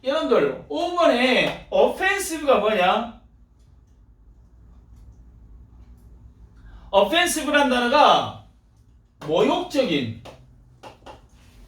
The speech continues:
또는 불쾌한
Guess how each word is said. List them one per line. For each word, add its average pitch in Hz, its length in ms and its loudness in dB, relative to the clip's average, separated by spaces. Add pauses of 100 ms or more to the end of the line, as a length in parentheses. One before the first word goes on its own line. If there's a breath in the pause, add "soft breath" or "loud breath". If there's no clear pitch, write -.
(1080)
또는 262 280 0
불쾌한 233 800 0